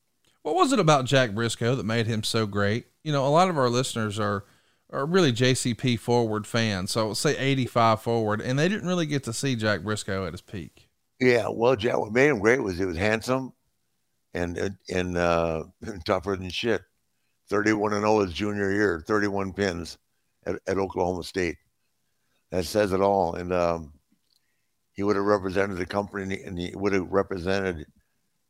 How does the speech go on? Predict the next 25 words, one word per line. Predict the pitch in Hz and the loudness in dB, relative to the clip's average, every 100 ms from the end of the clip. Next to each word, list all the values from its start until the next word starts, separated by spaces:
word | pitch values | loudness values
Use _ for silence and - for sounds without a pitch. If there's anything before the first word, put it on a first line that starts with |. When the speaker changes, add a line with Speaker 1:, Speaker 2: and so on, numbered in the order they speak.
| _ _ _ _ | _ _ _ _
Speaker 2:
the | 90 | -4
United | 92 95 98 85 | 0 0 0 -2
States | - 101 95 87 | -4 -6 -6 -12
in, | 87 - | -12 -10
in | 87 | -6
the | 85 | -2
Olympics | 92 104 90 87 87 | -2 -2 -4 -6 -6
if | 85 | -4
he | |
hadn't, | 85 87 87 87 | -2 -4 -6 -8
uh, | 85 85 82 76 - 76 | -4 -4 -4 -8 -12 -12
if | |
his | 82 80 | -10 -4
wife | 87 90 | -2 -2
hadn't | 85 87 | -4 -6
gotten | 82 - | -6 -8
pregnant. | - 85 82 85 _ _ _ _ _ _ _ _ _ _ _ - | -8 -8 -8 -14 _ _ _ _ _ _ _ _ _ _ _ -10
So, | 90 87 82 | -2 0 0
but | 78 80 | -2 -4
he | 98 | -2
was | 107 85 | -2 2
that | 90 90 | 2 2
tough. | 95 80 71 - | 0 -2 -4 -10
And, | 85 82 | -10 -6
uh, | 85 82 78 | -2 -2 -2